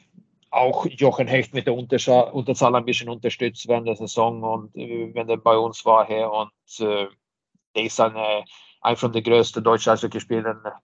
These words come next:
der letzten Jahre und, äh, s-, sehr, sehr, äh, detailliert, der weiß Eis, der sieht Eishockey und der hat diese Drive,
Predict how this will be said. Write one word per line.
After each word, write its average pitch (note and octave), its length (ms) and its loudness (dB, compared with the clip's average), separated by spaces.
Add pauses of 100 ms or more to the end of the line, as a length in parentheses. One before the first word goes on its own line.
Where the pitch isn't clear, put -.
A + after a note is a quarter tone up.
der A2+ 80 -6
letzten G#2+ 320 -4
Jahre A2+ 360 4
und, A2 500 -10
äh, G#2 320 -4 (800)
s-, - 280 -12
sehr, A#2 560 4 (1500)
sehr, A2+ 1200 4
äh, A2 40 -20 (440)
detailliert, A#2+ 680 4
der A2 100 0
weiß A#2 300 4
Eis, A2+ 180 2
der A#2 180 -6
sieht A#2 320 -6
Eishockey A#2 560 0
und A2+ 240 -2 (600)
der G#2+ 100 0
hat B2 240 2
diese A2+ 340 -2
Drive, A2+ 600 2